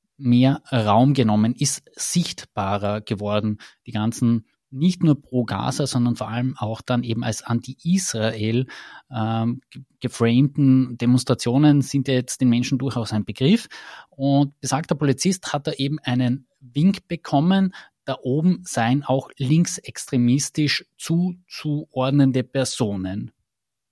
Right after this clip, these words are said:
Ich sage das jetzt bewusst geschlechtsneutral. Es gibt unterschiedliche Aussagen dazu, ob's Männer oder Frauen gewesen sein sollen.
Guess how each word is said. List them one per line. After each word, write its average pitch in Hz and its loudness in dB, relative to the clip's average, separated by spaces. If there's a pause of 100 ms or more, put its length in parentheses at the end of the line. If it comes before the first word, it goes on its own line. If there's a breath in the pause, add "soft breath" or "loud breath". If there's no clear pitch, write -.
(260)
Ich 160 -14
sage 139 -4
das 131 -2
jetzt 127 -4
bewusst 139 -4 (140)
geschlechtsneutral. 160 0 (1080)
Es - 0
gibt - -2
unterschiedliche 131 2
Aussagen 120 0
dazu, 117 -4
ob's - -10
Männer 117 0
oder 107 -6
Frauen 139 2
gewesen 151 2
sein 143 4
sollen. 139 4